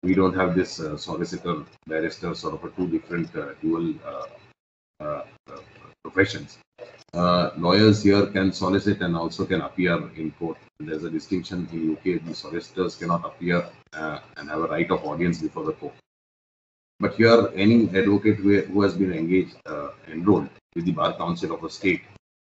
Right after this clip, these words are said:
has the right to appear and argue in any court in the country.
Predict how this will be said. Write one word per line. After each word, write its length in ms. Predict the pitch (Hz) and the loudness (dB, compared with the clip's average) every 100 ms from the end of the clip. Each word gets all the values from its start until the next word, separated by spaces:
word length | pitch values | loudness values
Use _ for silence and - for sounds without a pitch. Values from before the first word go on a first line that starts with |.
| _ _ _ _ _ _ _ _ _ _ | _ _ _ _ _ _ _ _ _ _
has 160 | 101 92 | 0 4
the 140 | 98 | 4
right 300 | 90 113 117 - - - - | 6 6 4 -4 -20 -10 0
to 160 | 95 | 0
appear 540 | 78 - 107 110 110 107 - _ _ _ | 0 2 6 6 4 -2 -14 _ _ _
and 240 | 92 92 - - | -8 -8 -8 -8
argue 420 | 78 85 92 78 - - _ _ _ _ - | -6 -2 0 -2 -4 -20 _ _ _ _ 2
in 220 | 107 - | 2 4
any 240 | 95 120 104 | 2 2 4
court 240 | 104 101 | 2 2
in 80 | 92 | 2
the 100 | 82 | 0
country. 420 | - 76 71 - | -4 -10 -10 -16